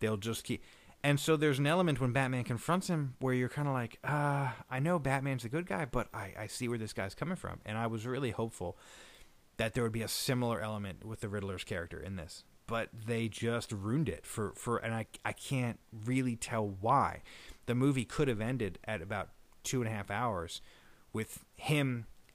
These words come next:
having completed his mission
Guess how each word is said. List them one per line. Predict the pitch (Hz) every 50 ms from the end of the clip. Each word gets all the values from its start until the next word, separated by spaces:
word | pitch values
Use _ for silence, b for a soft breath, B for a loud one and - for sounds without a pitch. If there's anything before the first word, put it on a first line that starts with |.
| - _ _
having | - - 143 127 131 127 120
completed | - 123 117 107 - 147 139 127 127 123 113 107 104 - b b b b b b b -
his | - 135 120 113 107 104 - - - - - _ _ _ - - - -
mission | - 120 127 123 - - 117 104 101 104